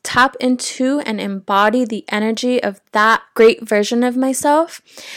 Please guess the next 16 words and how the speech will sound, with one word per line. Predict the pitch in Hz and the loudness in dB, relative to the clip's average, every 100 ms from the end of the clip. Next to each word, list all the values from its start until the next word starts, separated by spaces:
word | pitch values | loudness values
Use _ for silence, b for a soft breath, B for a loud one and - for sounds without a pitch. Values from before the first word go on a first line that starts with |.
| B B | B B
And | 233 233 240 - | 2 4 4 2
I | 233 | 2
was | 226 220 | 2 2
able | 233 233 240 | 2 4 2
to | 233 226 - - | 2 -4 -4 -4
instantly, | 240 285 - 294 233 202 180 214 _ _ - | 2 2 2 -2 -2 -4 -10 -14 _ _ -4
and | 220 | -2
I | 226 | 0
mean | 226 214 196 _ - | 0 0 -4 _ 2
instantly, | 277 311 - 254 233 208 190 190 - _ _ _ _ _ - 208 | 4 4 2 -2 -4 -6 -8 -10 -18 _ _ _ _ _ -20 -8
begin | 220 208 226 208 - - | -4 0 0 -2 -4 -4
acting | 214 214 240 220 | -2 -2 -4 -6
and | - 185 - | -6 -14 -8
thinking | 214 208 220 202 - | -6 -6 -6 -10 -8
and | 202 | -12
feeling | - - 254 311 339 233 190 190 | -12 -10 -2 0 2 0 -2 -10